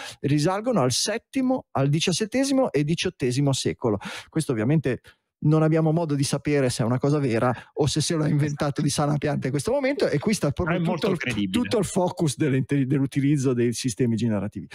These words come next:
Speaker 1: Tuttavia è possibile che il gioco esistesse in qualche forma durante il Medioevo, i labirinti erano un motivo comune nell'arte e nell'architettura medievale, potrebbero aver ispirato la creazione di labirinti in miniatura da giocare.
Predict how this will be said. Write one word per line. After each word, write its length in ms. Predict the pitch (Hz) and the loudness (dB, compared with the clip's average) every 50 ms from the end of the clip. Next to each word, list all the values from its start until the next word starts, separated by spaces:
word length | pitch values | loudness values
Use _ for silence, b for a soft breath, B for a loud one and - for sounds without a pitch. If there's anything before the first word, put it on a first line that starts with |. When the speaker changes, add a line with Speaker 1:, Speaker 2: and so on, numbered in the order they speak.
| B B B B - | B B B B -6
Speaker 1:
Tuttavia 360 | - 359 - 320 294 311 254 | -4 0 0 2 4 4 2
è 40 | 220 | 2
possibile 580 | - - 254 - - - 302 240 196 185 165 165 | 2 0 -2 -2 -2 0 0 2 2 4 2 2
che 120 | - 190 | 2 0
il 40 | 165 | 0
gioco 260 | 147 214 214 - 180 | 2 0 2 2 2
esistesse 520 | 151 139 - 147 - - 214 185 - - 156 | 2 2 2 0 0 0 0 0 2 2 0
in 80 | 139 | 2
qualche 260 | - 156 151 - - | 4 2 2 2 0
forma 360 | 139 - 190 196 175 147 127 123 | -2 0 0 2 2 2 2 2
durante 340 | 131 151 170 170 135 - | 2 2 2 2 2 0
il 60 | 131 131 | 2 2
Medioevo, 540 | 143 151 170 262 269 196 214 262 269 247 B B B B B B - | 2 2 2 2 2 2 2 2 2 0 B B B B B B -4
i 100 | - 139 | -2 0
labirinti 500 | 143 147 139 156 175 190 220 185 - 135 | 0 2 2 0 2 2 0 0 2 0
erano 240 | 123 135 131 131 135 | 0 0 0 0 0
un 100 | 139 135 - - | -2 -2 -2 0
motivo 420 | 156 156 143 - 208 202 160 131 | 0 0 0 0 0 0 0 0
comune 420 | - - 139 135 165 196 190 143 | 0 0 0 0 2 2 2 2
nell'arte 560 | 123 120 127 135 143 151 170 190 180 - - 143 | 2 2 2 2 2 2 2 2 0 -2 -2 -2
e 40 | 123 | 0
nell'architettura 720 | 123 120 120 131 - - - - - 131 - 196 180 131 | 0 0 0 -2 -2 -6 -10 -8 -8 -4 -2 0 0 2
medievale, 460 | 127 139 165 269 302 208 117 113 127 | 2 2 0 0 0 0 -2 -2 -4
potrebbero 420 | 135 - - - 117 120 113 110 120 | -6 -6 -6 -6 -4 -2 -2 -2 0
aver 180 | 123 147 139 | 0 0 0
ispirato 720 | 127 120 - - - 147 151 151 156 147 117 - - 104 98 | 0 -2 -6 -6 -2 0 0 0 0 0 -2 -4 -4 -4 -2
la 100 | 110 117 | -2 -2
creazione 560 | 113 - 131 113 120 120 - - 180 151 123 | -2 -2 -2 -2 0 -2 0 0 0 2 2
di 100 | 120 117 | 0 2
labirinti 560 | 110 117 120 127 143 147 175 170 143 - - 107 | 2 0 2 2 2 2 2 2 0 -2 -4 -4
in 100 | 110 117 | -4 -2
miniatura 580 | 120 127 131 151 190 208 - - 113 123 135 | -2 0 0 0 0 0 -2 -4 -4 -2 -2
da 120 | 135 139 143 | 0 0 0
giocare. 540 | 139 160 156 - 123 110 - 71 - - | 0 -2 -4 -4 -6 -8 -8 -8 -12 -14